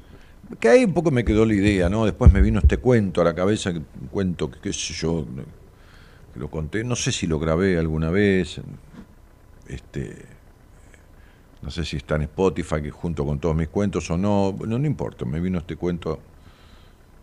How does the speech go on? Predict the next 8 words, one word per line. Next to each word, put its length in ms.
Y 100
entonces 520
a 160
este 560
licenciado 580
en 80
psicología 720
que 280